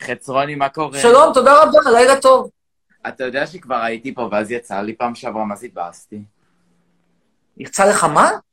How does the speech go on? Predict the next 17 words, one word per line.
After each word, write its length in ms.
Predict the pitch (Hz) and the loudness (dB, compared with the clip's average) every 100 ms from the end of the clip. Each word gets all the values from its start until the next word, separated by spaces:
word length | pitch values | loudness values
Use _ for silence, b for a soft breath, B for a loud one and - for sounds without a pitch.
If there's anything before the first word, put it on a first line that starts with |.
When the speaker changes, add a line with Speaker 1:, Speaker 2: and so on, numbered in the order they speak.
| _ _ _ _ _ | _ _ _ _ _
Speaker 1:
יצא 400 | 98 110 - 117 | -8 -8 0 2
לי 120 | 120 131 | 2 0
מהלייב 500 | 113 104 107 107 101 | -6 -6 -6 -8 -10
פעם 180 | 101 101 | -14 -14
שעברה, 400 | - 95 87 95 | -14 -18 -14 -18
צירפת 260 | - 101 104 | -16 -12 -2
Speaker 2:
אה, 260 | 170 175 | 2 2
Speaker 1:
אותי, 120 | 165 120 | 0 -2
ואז 60 | 113 | -4
Speaker 2:
קורה. 180 | - 147 | -2 -2
Speaker 1:
ישר 120 | 101 | -4
יצא 300 | 98 - 85 | -14 -16 -16
לי, 140 | 82 | -16
איזה 160 | 82 - | -20 -14
באסה. 320 | 90 - 101 - | -14 -12 -14 -14
Speaker 2:
קורה. 280 | - 151 143 - B B | -8 -6 -4 -6 B B
אולי 200 | - | 6